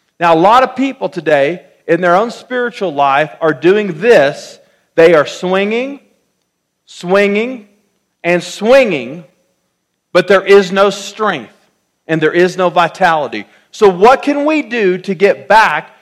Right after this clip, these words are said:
to the cutting edge? What can we do to get back to the things that God has purposed for us to do? Number one, we have to admit it. We have to admit that things have gotten dull in our spiritual life.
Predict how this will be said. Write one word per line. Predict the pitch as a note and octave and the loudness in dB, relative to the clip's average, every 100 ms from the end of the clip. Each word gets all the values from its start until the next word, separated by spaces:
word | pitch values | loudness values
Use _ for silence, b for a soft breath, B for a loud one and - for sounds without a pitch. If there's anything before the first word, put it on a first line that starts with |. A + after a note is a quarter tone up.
| b b | b b
to | G3+ | -4
the | G#3 G3 | -2 0
cutting | - F#3+ F3+ F3 | 2 2 2 -2
edge? | D#3 A#2+ F#2+ - _ _ | -2 -4 -8 -20 _ _
What | - F#3 C#4 | 0 2 4
can | C#4+ C4+ | 0 -4
we | C#4+ C4 | -4 -2
do | A#3 F#3 D#3+ E3+ - | 0 2 2 -2 -6
to | - | -4
get | E3 A3 - | 2 2 2
back | G#3 F3+ D#3+ | 0 -2 -4
to | F#3+ | -4
the | F3 | -6
things | - A#3 G3 D#3+ - | 0 0 0 -4 -6
that | D3+ - | -6 2
God | F#3 G3+ B3 | 4 4 2
has | G#3+ A#3+ - | 2 -2 -2
purposed | - A#3+ - D3 D3 - b b | 2 2 2 -6 -6 -12 b b
for | F3+ E3+ - | 2 2 4
us | G3+ D#3 C#3 - - _ | 4 4 2 -4 -18 _
to | - | -2
do? | D#3 F#3+ D3 G2+ - B | 2 4 4 0 -10 B
Number | D#3+ A#3 D4 D4 | 0 2 4 2
one, | B3 G3+ D#3+ E3 | 2 0 0 0
we | F#3 | 0
have | D#3+ F#3 F3 - | 2 2 0 -2
to | F3+ F3 | -4 -2
admit | D#3+ D#3+ C#3+ D3 D#3 D3+ | -2 -2 -4 -4 0 2
it. | B2+ G#2 - _ _ _ _ _ - | 0 -4 -12 _ _ _ _ _ -6
We | G3 A#3+ | -2 0
have | C#4+ D4+ - | 2 2 0
to | C#4+ C#4+ | 0 2
admit | F#3+ G3 B3 A3 F#3 - - _ | 2 0 -2 0 0 -2 -14 _
that | G#3+ A3 | 2 2
things | - A#3 C4+ B3+ | 2 2 2 -4
have | B3+ F3+ | -8 -2
gotten | G#3 G3 G3+ E3 | -2 -2 -6 -4
dull | F#3+ G3 F3 F#3 | 2 4 4 0
in | E3+ | -2
our | F3 F3 | -2 -4
spiritual | - F3+ F3 E3 F#3 | -6 -4 -4 -4 -8
life. | G#3 G#2+ G#2+ | -8 -10 -12